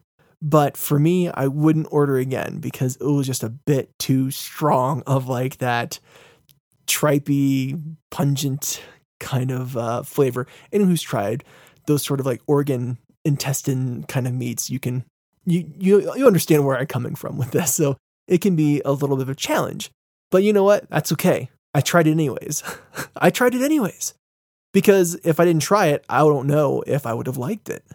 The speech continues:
Even some things that may seem familiar that we've had before can be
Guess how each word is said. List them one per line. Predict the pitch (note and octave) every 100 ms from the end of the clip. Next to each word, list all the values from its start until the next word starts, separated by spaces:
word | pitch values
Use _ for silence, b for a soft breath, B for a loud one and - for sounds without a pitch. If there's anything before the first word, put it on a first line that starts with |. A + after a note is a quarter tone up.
| _ _ _
Even | G#3 A3 A3+
some | G3 G3 F#3+
things | F#3+ F3+
that | D#3+ D#3 D3+ -
may | E3 D#3+ E3
seem | - D#3
familiar | C3+ - C#3 D3 D#3+ A#2 - - _ _ _ -
that | D#3
we've | D3+
had | D3 C#3+
before | C3 - E3 A#2+
can | B2+ -
be | C#3